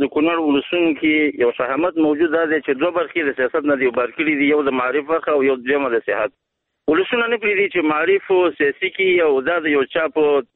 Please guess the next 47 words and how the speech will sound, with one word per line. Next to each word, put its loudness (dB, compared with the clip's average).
طرفداري 0
او 0
یا 2
د -2
چا 0
په -4
مخالفت -2
کې -2
ودرېږي. 0
او 0
دویم -2
د -4
صحت -4
برخه -4
چې 0
ده، 0
دا 0
د 2
ولسونو 0
داسې -2
کړې 0
ده 2
چې -2
ډاکټر -2
لکه -2
څنګه -2
چې -2
بې 0
طرفه -2
دی، 0
همدغسې -2
بې -2
طرفي 0
ولس 0
ساتلې -2
ده. 2
هغه 2
کلینیکونو 0
کې 0
چې -2
دوايي 2
پکې -2
کمیږي، 0
رسیدګي -2
ورته -2
نه -2
کېږي، 0